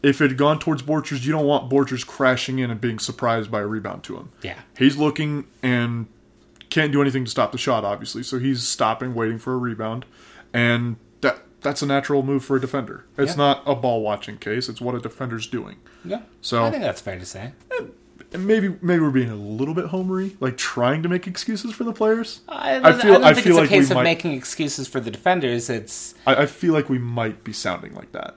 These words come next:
Speaker 2: Yeah, there, maybe a little, but, like,
Speaker 1: But, yeah.
Speaker 2: we have to understand that it, a goal is not always, like, one or two defenders' faults.
Speaker 1: Yeah,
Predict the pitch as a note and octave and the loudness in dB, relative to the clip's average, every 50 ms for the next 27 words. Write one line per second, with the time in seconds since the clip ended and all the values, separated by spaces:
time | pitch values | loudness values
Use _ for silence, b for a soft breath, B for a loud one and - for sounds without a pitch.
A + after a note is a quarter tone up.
0 | _ - - F#3+ G3 G3 F3+ F3 F3 F3 F#3 F#3+ F3+ - - G3 F#3+ G#3 - C#4 | _ -6 0 2 6 6 6 6 6 4 2 0 0 0 -2 -6 -10 -10 -8 -6
1 | D#4 D4+ G3+ C3 A2+ G2+ F#2+ G#2 A#2 B2+ C#3 C#3+ C#3+ C#3 D3+ D3+ C#3+ C3+ D3+ D3+ | -4 -4 -2 -4 -4 -4 -6 -8 -8 -6 -4 -4 -2 2 4 4 4 4 2 0
2 | D3+ C#3+ F#3+ F#3+ F#3 F3+ F3 - - - - C#3 A2 - - - - _ _ _ | 2 4 8 8 10 10 8 6 -2 -4 -2 0 0 0 -2 -10 -20 _ _ _
3 | - E3+ F#3 F#3+ F3+ - - F3+ F3 E3 - - F3+ E3+ E3+ D#3+ D3 E3 D#3+ B2 | -2 2 2 2 2 2 0 -4 -4 -4 0 2 2 4 4 2 0 -2 -2 -2
4 | A#2 C#3 D3 B2+ - - _ - - D#3 D3 C3+ D3 D#3 E3 E3 C#3+ A#2 B2+ A#2 | -4 -8 -8 -10 -12 -18 _ -4 -2 -2 0 2 2 2 2 2 0 -2 -2 0
5 | A#2 A#2+ A#2+ B2 A#2 A2+ A2 A2 A2 A2 G#2+ G2+ - A#2 G#2 G2+ G2 - - A2 | 2 2 4 4 4 2 0 -2 -4 -6 -8 -8 -8 -6 -6 -6 -8 -10 -8 -4
6 | A#2 A#2 A2+ A2 G#2+ - - - A#2+ A2 G#2 G#2 - - A2+ G2 F#2+ F2+ - - | -4 -2 -2 -4 -4 -6 -8 -6 -6 -6 -6 -6 -6 -6 -6 -6 -6 -10 -12 -10
7 | - F2+ - - - - - - - - - - - A#3+ F3+ A2 | -10 -12 -12 -12 -16 -20 -18 -14 -12 -12 -12 -2 4 4 4 4